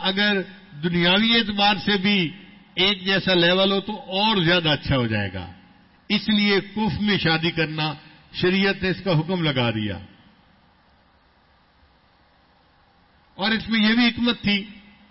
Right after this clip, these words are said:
کہ عین ممکن ہے کہ کوئی مرد چالاک ہو اور وہ کسی امیر گھر کی سادہ لڑکی کو باتوں میں ایسا الجھا لے کہ لڑکی شادی کے لیے تیار ہو جائے،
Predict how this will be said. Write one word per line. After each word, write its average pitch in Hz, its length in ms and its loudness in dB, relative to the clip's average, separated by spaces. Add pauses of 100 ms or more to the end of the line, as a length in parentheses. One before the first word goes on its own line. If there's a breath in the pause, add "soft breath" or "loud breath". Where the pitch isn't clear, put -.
کہ 190 180 -8
عین 196 220 2
ممکن 233 460 2
ہے 185 240 4 (440)
کہ 185 120 2
کوئی 196 240 0
مرد 175 240 0 (100)
چالاک 165 460 4
ہو 196 240 0 (400)
اور 185 160 0
وہ 202 140 -2
کسی 196 340 0
امیر 202 280 2 (100)
گھر 180 160 2
کی 185 220 -2
سادہ 175 440 0
لڑکی 190 400 0
کو 196 160 -4
باتوں 156 420 0
میں 180 300 2 (420)
ایسا 175 340 0
الجھا 175 540 2
لے 190 260 2 (360)
کہ 180 80 2
لڑکی 175 560 2
شادی 185 260 2
کے 185 120 0
لیے 180 160 2
تیار 151 440 0
ہو 147 100 0
جائے، 113 280 0